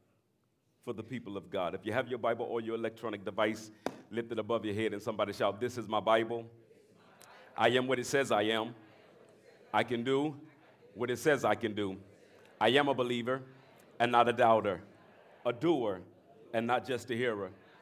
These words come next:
And my life," say again, "and my life." One more time, "And my life is the better after hearing, obeying, and applying a word from the Lord."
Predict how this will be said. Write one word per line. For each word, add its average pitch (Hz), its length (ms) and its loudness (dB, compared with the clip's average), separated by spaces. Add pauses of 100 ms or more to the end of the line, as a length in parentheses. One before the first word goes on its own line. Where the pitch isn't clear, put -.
And 147 200 2
my 156 140 8
life," 156 360 6 (580)
say 151 180 6
again, 139 220 2
"and 156 220 4
my 160 120 10
life." 151 320 4 (580)
One 147 180 0
more 151 120 4
time, 139 220 8
"And 170 260 6
my 175 120 2
life 135 320 0 (540)
is 147 220 -4
the 143 80 0
better 123 380 0 (480)
after 127 260 4
hearing, 160 480 2 (460)
obeying, 117 680 0 (380)
and 123 120 0
applying 120 640 2 (380)
a 113 80 -4
word 127 220 0
from 127 180 -4
the 123 80 -2
Lord." 120 360 -2